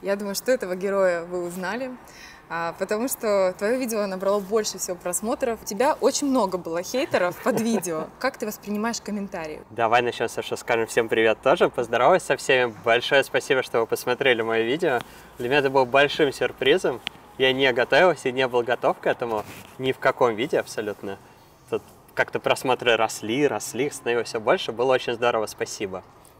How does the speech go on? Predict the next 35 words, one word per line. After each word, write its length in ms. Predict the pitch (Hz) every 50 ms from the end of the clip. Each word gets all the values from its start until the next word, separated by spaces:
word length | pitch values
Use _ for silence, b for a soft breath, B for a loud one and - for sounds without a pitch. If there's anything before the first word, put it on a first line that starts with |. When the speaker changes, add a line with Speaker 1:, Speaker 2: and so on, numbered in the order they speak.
| _ _ - _
Speaker 2:
Посмотрите 460 | - - - 117 - - 139 131 - 107
еще 140 | - -
это 180 | 110 104 - -
видео. 280 | 104 98 95 107 98 95 - - B B B B B B B B B B B B B B -
А, 300 | - 117 113 110 107 107
надеюсь, 340 | 110 113 110 113 113 107 -
вам 180 | 117 110 110 110
тоже 220 | - - 110 101
понравится. 560 | - 113 107 107 107 104 101 95 - - 98 - B B B B B B B B B _ _ _
А, 360 | 127 120 113 117 117 113 113 -
комментарии, 800 | - - 135 131 127 127 - 139 165 233 294 269 214 185 160 143 -
комментарии 540 | - - 139 135 131 123 - 147 185 202 190
я 160 | 156 139 123
читал, 500 | 120 - - - 120 - - 123 143 190 247
я 100 | 220 -
читал 240 | - - - 151
их 60 | 143 135
достаточно 400 | 135 - - 139 - - 135 120
часто. 580 | - - 147 202 - - - - 160 135 120 - B B B B
Иногда 320 | - 131 131 131 135 135 160
я 80 | 151
даже 220 | 139 143 135 131 135
отвечал, 560 | 127 - - 131 123 - - 147 139 175 233
но 100 | 226 185
в 40 | 147
основном 300 | 131 - - 143 143 139
я 40 | 131
ставил 300 | - - 139 131 127 123
лайки 280 | 127 135 185 214 - 156
по 120 | - 135
теме, 200 | - - 139 127
которые 260 | 120 131 120 127 127 120
мне 100 | 123 120
особо 240 | - - 135 123
нравятся. 580 | 123 123 143 160 233 254 - - - 139 123 110